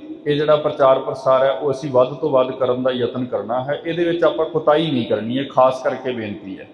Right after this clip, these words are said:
ਕਿਉਂਕਿ ਹੋਰ ਕੰਮ ਸਾਡਾ ਕੋਈ ਡਿਲੇ ਹੋ ਜਾਵੇ, ਕੋਈ ਵੱਡੀ ਗੱਲ ਨਹੀਂ।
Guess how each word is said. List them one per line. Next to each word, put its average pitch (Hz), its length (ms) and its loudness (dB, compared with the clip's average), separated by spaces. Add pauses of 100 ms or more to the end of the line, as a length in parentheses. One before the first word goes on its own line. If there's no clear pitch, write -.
(400)
ਕਿਉਂਕਿ 139 240 0
ਹੋਰ 131 260 4
ਕੰਮ 151 200 0
ਸਾਡਾ 143 300 4
ਕੋਈ 143 180 -2
ਡਿਲੇ 139 200 4
ਹੋ 139 120 6
ਜਾਵੇ, 120 280 4
ਕੋਈ 143 180 0
ਵੱਡੀ 131 300 0
ਗੱਲ 135 160 4
ਨਹੀਂ। 139 180 -8